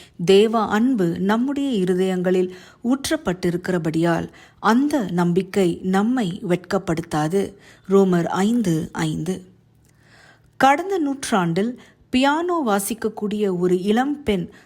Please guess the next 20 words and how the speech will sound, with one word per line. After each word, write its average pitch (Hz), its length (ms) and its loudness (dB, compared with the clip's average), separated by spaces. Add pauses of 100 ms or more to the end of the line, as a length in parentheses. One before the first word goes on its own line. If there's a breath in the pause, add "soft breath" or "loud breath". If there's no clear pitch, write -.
(100)
ஜெர்மன் 269 500 2
நாட்டிலே 185 580 -2
கச்சேரி 196 560 -2
நடத்தி 160 580 -6 (260 loud breath)
பணம் 285 340 0
சம்பாதித்து 170 720 0
வந்தாள். 165 460 -4 (680 soft breath)
தான் 240 480 2 (240 loud breath)
பியானோ 285 440 4
மேதை 202 580 2 (260 loud breath)
பிரான்சிஸ் 311 680 0
லிஸ்டன் 233 540 0
என்பவரின் 180 680 2
மாணவி 233 400 0
என 175 380 0 (260 loud breath)
தன்னை 240 580 0
தவறாக 180 540 0
விளம்பரம் 190 460 0
செய்து 170 340 -2
கொண்டாள். 175 440 -2